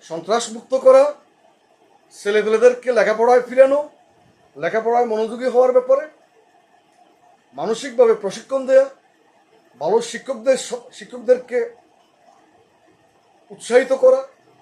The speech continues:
শিক্ষকদেরকে সম্মান করা। এরকম ঘটনাও ঘটেছে, একটা ভালো শিক্ষক গিয়েছে, তিনি স্কুল টাইমের বাইরে হয়তো টিউশনি করেন বা প্রাইভেট পড়ান, অনেক ছেলেপেলে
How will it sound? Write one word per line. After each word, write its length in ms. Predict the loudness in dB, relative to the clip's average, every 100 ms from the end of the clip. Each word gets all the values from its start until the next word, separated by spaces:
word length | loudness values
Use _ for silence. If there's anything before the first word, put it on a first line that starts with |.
| _ _ _ _ _
শিক্ষকদেরকে 680 | -18 -18 -14 -6 0 0 -2
সম্মান 440 | -10 -8 -2 -2 4
করা। 380 | 4 4 2 _ _ _ _ _ _ _ _ _ _ _ _ _
এরকম 420 | -10 -8 -10 -6
ঘটনাও 360 | -2 -2 -2 -2
ঘটেছে, 540 | -2 -4 -6 -8 -8 -12
একটা 160 | -8
ভালো 240 | -4 -4 -4
শিক্ষক 320 | -8 -12 -4
গিয়েছে, 480 | -2 -2 -2 -4 -6 _ _ _ _ _ _ _ _ _ _ _ _ _ _
তিনি 520 | -10 -6 -4 -4 -4 -10 _ _ _ _ _ _ _ _ _ _ _ _ _ _ _ _ _ _ -18
স্কুল 260 | -16 -16 -2
টাইমের 300 | 0 0 -2
বাইরে 420 | -2 -2 -2 -2
হয়তো 260 | -2 -8
টিউশনি 380 | -10 -12 -12 -14
করেন 300 | -10 -8 -8
বা 100 | -8
প্রাইভেট 320 | -8 -8 -8 -12
পড়ান, 240 | -12 -12 -12 _ _ _ _ _ _ _ _ _ _ _ _
অনেক 240 | -8 -6 -6
ছেলেপেলে 360 | -12 -10 -8